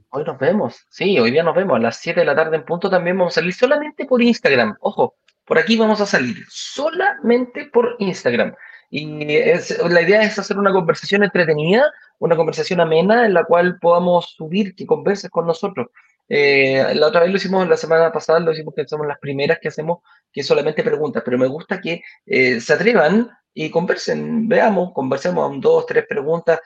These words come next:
siempre lo hacemos durante más o menos cuarenta y cinco minutos, una hora, una o dos personas,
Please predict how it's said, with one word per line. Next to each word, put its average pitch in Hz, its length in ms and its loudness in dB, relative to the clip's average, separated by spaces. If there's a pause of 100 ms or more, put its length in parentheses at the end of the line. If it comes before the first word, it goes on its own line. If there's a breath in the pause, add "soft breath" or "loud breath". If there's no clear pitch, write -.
(160 loud breath)
siempre - 300 -12
lo 147 80 -4
hacemos 143 320 -8
durante 135 440 -2
más 127 140 -2
o 131 60 -2
menos 135 200 -6
cuarenta 127 280 -4
y 127 60 -6
cinco 131 220 -12
minutos, 139 480 -4
una 139 160 -2
hora, 147 280 2 (320 loud breath)
una 143 260 -4
o 131 60 4
dos 131 160 -2
personas, 165 560 0